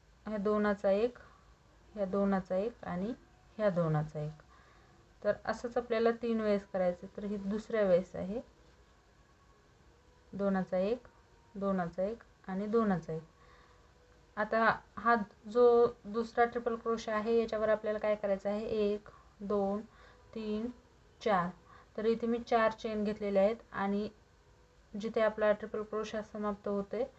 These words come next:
तिथे आपल्याला slip स्टिचने जोडून घ्यायचं आहे अशा पद्धतीने. आणि परत इथेच आपल्याला एक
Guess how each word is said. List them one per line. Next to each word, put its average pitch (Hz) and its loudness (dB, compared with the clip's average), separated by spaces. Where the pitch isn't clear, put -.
तिथे 208 -2
आपल्याला 196 0
slip 214 -8
स्टिचने 202 -8
जोडून 190 4
घ्यायचं 165 -6
आहे 202 -6
अशा 190 -6
पद्धतीने. 180 -8
आणि 214 0
परत 240 6
इथेच 233 0
आपल्याला 208 4
एक 226 4